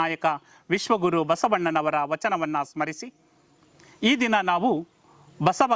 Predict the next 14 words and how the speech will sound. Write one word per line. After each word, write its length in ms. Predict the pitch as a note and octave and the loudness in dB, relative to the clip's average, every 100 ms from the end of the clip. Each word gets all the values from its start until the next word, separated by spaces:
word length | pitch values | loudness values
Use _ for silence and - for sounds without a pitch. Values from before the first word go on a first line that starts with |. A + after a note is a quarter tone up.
| - | 0
ಕಲ್ಯಾಣದಲ್ಲಿದ್ದೇವೆ. 880 | F3+ G#3 G#3+ G#3+ E3 D3+ B2 B2 A2+ _ _ _ _ - - | 0 2 0 -2 -2 -2 -4 -10 -10 _ _ _ _ -16 -2
ಬಸವ 300 | E3+ G#3 F3+ - | 0 2 0 0
ಕಲ್ಯಾಣವು 480 | F3 F3+ F3 B3+ F3+ - _ - - | 0 0 0 -2 -4 -6 _ -8 -2
ಕರ್ನಾಟಕ 500 | F#3 A#3 C4 A#3+ G3 F3+ | 0 0 -2 0 0 0
ರಾಜ್ಯದ 400 | E3+ D3 F#3 F3+ C#3+ | -2 -4 0 0 0
ಬೀದರ್ 320 | D#3+ A#3+ A#3 D#3 | -2 -2 -2 -4
ಜಿಲ್ಲೆಯಲ್ಲಿರುವಂತಹ 840 | E3 F3 E3 D#3+ D#3+ D3+ D#3 C4 A#3 D#3 - - E3+ | -6 -4 -2 -2 -2 -2 -2 0 -2 -2 -8 -4 -2
ಒಂದು 180 | E3+ D3+ E3+ | 0 0 0
ತಾಲೂಕು 380 | F3 A3 G#3+ F#3+ | 0 -2 -2 -4
ಕೇಂದ್ರ. 240 | D#3 C#3+ B2+ - _ _ _ _ - - - - E3+ | -2 -4 -6 -10 _ _ _ _ -20 -20 -20 -8 -6
ಬಸವ 240 | G#3 D4+ - | -2 0 0
ಕಲ್ಯಾಣ 380 | G#3 G#3+ C#4+ C#4 C4 G#3 F3+ | 0 0 0 0 0 0 -2
ಅಂದ 160 | G3+ G#3 G3+ | 0 0 -2
ತಕ್ಷಣ 280 | - D4+ | -2 -2